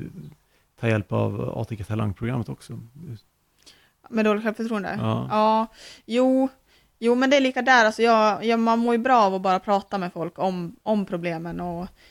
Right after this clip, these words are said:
Speaker 2: och även höra andra att, "Ja, men fan, jag, ett år hade vi också,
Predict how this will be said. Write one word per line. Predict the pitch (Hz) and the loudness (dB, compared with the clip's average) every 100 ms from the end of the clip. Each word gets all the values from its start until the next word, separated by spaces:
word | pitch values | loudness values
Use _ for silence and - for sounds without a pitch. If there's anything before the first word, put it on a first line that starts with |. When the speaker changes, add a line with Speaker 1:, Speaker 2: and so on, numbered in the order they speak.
| _ _ | _ _
Speaker 2:
och | 190 | 2
även | 202 190 | 2 2
höra | 220 185 180 | 2 4 6
andra | 180 196 196 180 | 6 4 2 2
att, | |
"Ja, | 185 | 2
men | 196 196 | -2 -2
fan, | 202 196 | 0 2
jag, | 196 196 185 180 - 208 | 4 4 2 0 -4 -6
ett | - | -2
år | 202 185 | 0 2
hade | 190 185 | 0 -2
vi | 190 | -2
också, | 202 - - 175 170 | -4 -6 -6 -6 -6